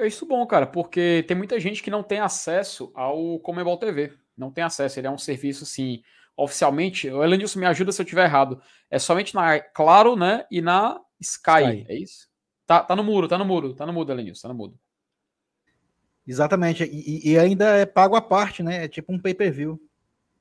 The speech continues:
Speaker 3: Você
Speaker 1: Uhum.
Speaker 3: paga a
Speaker 1: E,
Speaker 3: mensalidade
Speaker 1: e a,
Speaker 3: pra ter os canais.
Speaker 1: e a E S P N tá disponível em todas, em todas as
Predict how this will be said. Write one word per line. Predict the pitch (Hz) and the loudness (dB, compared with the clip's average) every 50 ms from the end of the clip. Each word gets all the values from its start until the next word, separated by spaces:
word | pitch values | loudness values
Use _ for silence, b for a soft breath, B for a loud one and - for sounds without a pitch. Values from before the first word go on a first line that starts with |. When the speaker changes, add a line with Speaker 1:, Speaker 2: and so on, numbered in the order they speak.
| _ | _
Speaker 3:
Você | - 110 110 107 107 117 | -12 -10 -10 -10 -10 -10
Speaker 1:
Uhum. | 127 - | -10 -10
Speaker 3:
paga | 127 127 131 | -10 -12 -10
a | 143 | -10
Speaker 1:
E, | |
Speaker 3:
mensalidade | 151 147 120 127 156 - - 139 139 175 | -10 -8 -8 -6 -6 -6 -4 -4 0 0
Speaker 1:
e | |
a, | 170 | 0
Speaker 3:
pra | 160 165 | 0 0
ter | - 123 | -2 -8
os | 117 - | -12 -12
canais. | - 113 104 101 - 101 110 - _ _ _ _ _ _ - | -14 -14 -16 -16 -16 -20 -20 -20 _ _ _ _ _ _ -6
Speaker 1:
e | 110 | -2
a | 127 147 | 0 0
E | 160 | 0
S | 156 - - | 0 -4 -6
P | - 160 | -4 -4
N | 160 165 160 | -4 -2 -2
tá | - 170 | -2 -4
disponível | 165 - - 180 175 165 170 170 | -4 -6 -8 -8 -8 -6 -6 -8
em | 170 165 | -8 -6
todas, | - 185 208 214 214 - | -2 -2 -2 -2 -2 -6
em | 165 | -8
todas | 170 175 170 | -6 -6 -6
as | 156 | -4